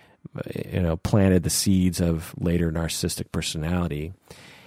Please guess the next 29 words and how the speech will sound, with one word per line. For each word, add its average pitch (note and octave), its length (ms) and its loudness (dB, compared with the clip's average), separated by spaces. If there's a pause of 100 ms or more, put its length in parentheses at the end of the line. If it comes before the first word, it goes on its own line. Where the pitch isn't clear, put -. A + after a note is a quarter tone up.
(200)
And A2 200 6
then A#2+ 300 10
their G#2+ 140 8
narcissistic G#2 600 6
personality A2 600 8
decided G#2 440 8
to G2 60 8
focus G#2+ 420 6
on F2+ 240 6
race G2 480 6 (360)
as F#2 200 6
the G2 120 8
battleground F#2 840 4
for - 140 0
their E2 220 2
inner F2+ 280 2
narcissistic E2 640 -2
struggles. - 540 -4 (420)
Hope - 140 -6
that F2+ 100 -6
makes F2+ 160 -8
sense. - 240 -10 (160)
Okay, F2+ 200 -2
so A#2+ 260 8
the A#2 100 10
last C#3+ 300 8
subgroup A#2+ 320 8
is G2 120 6
antisocial. F#2 680 0